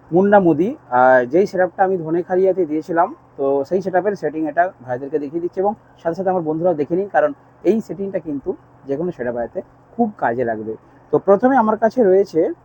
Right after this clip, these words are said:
চারটে হাই গেইন বুস্টিং, চারটে কর্ড নিয়েছি। এটা আমি দেবো সিএ টোয়েন্টি, ওকে? প্রথমে বেসের লাইনটা করে নিচ্ছি। তো ক্যামেরাম্যান দেখিয়ে দাও। <coughs> ইনপুটে দিচ্ছি, হ্যাঁ? এক,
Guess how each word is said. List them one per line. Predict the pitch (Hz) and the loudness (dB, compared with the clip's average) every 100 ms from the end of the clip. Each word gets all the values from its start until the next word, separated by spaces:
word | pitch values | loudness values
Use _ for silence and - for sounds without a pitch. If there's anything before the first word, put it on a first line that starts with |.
| _ _ _ - - - - _ | _ _ _ -20 -20 -20 -20 _
চারটে | 202 196 - 233 | 4 4 4 -2
হাই | 185 185 | 0 2
গেইন | 220 | 2
বুস্টিং, | 180 135 - 110 - _ - | 2 -4 -8 -18 -18 _ -8
চারটে | 180 208 | -6 2
কর্ড | 190 190 | 2 4
নিয়েছি। | 185 180 320 - - | 0 0 -6 -4 -2
এটা | 165 220 | 2 2
আমি | 226 214 | 2 0
দেবো | 180 196 294 | 0 0 -4
সিএ | - 240 | -2 0
টোয়েন্টি, | 190 160 127 127 | 2 0 -2 -2
ওকে? | 175 302 151 _ _ _ _ - | -2 -2 -6 _ _ _ _ 0
প্রথমে | 185 214 226 | 2 2 2
বেসের | 185 180 202 180 | 2 2 2 2
লাইনটা | 156 151 | 0 -2
করে | 139 120 | -6 -6
নিচ্ছি। | 110 _ - 101 _ _ - _ - | -8 _ -20 -20 _ _ -20 _ -2
তো | 160 156 156 - _ _ _ _ - | 2 4 2 -2 _ _ _ _ -2
ক্যামেরাম্যান | 170 196 214 | 2 2 2
দেখিয়ে | 180 196 220 | -2 2 4
দাও। | 165 220 _ _ | 4 2 _ _
<coughs> | - - - _ _ _ _ _ _ _ _ _ _ _ _ _ _ - - - 285 214 190 220 | -8 -8 -12 _ _ _ _ _ _ _ _ _ _ _ _ _ _ -18 -6 0 2 4 2 2
ইনপুটে | 247 226 226 | -2 2 2
দিচ্ছি, | 165 - 208 | 2 -2 -2
হ্যাঁ? | 370 _ _ _ _ _ _ | -2 _ _ _ _ _ _
এক, | 139 135 139 | 2 4 4